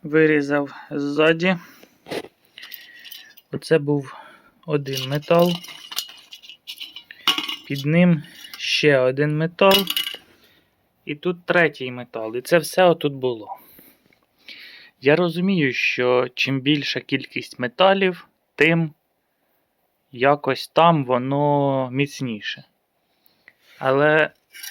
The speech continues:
чого ви його не обробляєте? Уже ж раз так. Міліметровка. Це міліметровка, а це теж міліметровка. Могли ж зробити його так, щоб задуть мовілим.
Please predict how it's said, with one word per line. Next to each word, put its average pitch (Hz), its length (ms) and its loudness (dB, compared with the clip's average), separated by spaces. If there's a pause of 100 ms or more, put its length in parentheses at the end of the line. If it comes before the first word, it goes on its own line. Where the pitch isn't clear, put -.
чого 143 340 -2
ви 156 140 2
його 147 200 2
не 147 140 0
обробляєте? 147 840 0 (1040)
Уже 127 180 0
ж 123 180 -6
раз 127 240 -2
так. 127 200 -8 (200)
Міліметровка. 160 920 0
Це - 240 2
міліметровка, 156 760 2
а 135 60 0
це 175 360 2 (760)
теж 127 260 0
міліметровка. 113 800 -12 (3250)
Могли 147 380 2
ж 135 120 -2
зробити 127 520 0
його 117 300 -2
так, 156 280 0
щоб - 320 -6 (160)
задуть 131 500 -2
мовілим. 127 580 -2